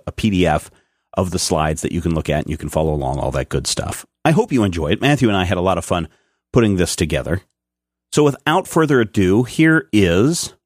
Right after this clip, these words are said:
well, maybe before we get to that, hold on just a second. I can't, uh, can't get too far without mentioning Amazon dot com. And if you're gonna make a purchase from Amazon, please consider using that link over at major spoilers dot com. It really helps us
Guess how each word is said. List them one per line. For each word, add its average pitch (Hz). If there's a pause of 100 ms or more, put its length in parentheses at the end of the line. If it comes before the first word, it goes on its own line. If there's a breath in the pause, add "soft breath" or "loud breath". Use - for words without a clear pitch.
well, 101
maybe 101
before 85
we 80
get -
to -
that, -
hold 71
on 65
just -
a -
second. - (1160)
I 98
can't, 117
uh, 87
can't 110
get 98
too 120
far 95
without 87
mentioning 87 (220)
Amazon 95
dot 71
com. -
And 78
if 87
you're 98
gonna 104
make 101
a 87
purchase 131 (680)
from 190
Amazon, 107
please 240
consider 185
using 143
that 107
link 120
over 98
at 76
major 87
spoilers 90
dot 78
com. 82
It 131
really 131
helps 120
us 98